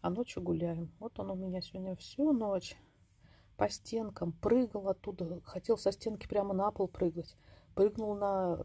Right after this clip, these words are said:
э, эту вот, на клетку. Хорошо на клетке подушки диванные лежали, потому что, ну, клетка, она,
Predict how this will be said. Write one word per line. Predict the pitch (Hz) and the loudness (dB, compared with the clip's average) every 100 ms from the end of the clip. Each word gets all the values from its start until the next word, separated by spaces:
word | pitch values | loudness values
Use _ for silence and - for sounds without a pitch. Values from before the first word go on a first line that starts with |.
| - | -6
э, | 156 - - | -8 -8 -6
эту | 180 - | -6 -4
вот, | 180 - | -6 -4
на | 180 | -8
клетку. | - 208 214 - - | -4 -2 0 -2 -8
Хорошо | - 277 - 214 | -2 -2 -2 -6
на | 202 | -2
клетке | - - - | -2 -2 0
подушки | - 190 214 - 180 | 2 4 2 -2 -4
диванные | 180 180 180 175 170 | -2 0 2 4 2
лежали, | 175 180 160 | 2 2 2
потому | 160 - 165 | 0 0 0
что, | - | 0
ну, | 170 | -2
клетка, | 165 156 - 147 | 4 4 2 -2
она, | 156 151 | -2 -6